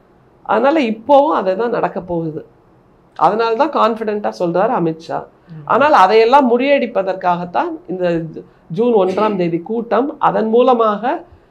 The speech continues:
Speaker 2: ம்.
Speaker 1: குடியரசுத் தலைவருக்கு ஜூ-, இந்தியா கூட்டணி கொடுக்கின்ற ஒரு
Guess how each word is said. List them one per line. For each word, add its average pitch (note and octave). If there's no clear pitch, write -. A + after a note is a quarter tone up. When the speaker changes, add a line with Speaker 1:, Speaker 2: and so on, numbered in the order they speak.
Speaker 2:
ம். C3
Speaker 1:
குடியரசுத் B3
தலைவருக்கு G3+
ஜூ-, F3+
இந்தியா A3+
கூட்டணி A#3+
கொடுக்கின்ற G3+
ஒரு D#3+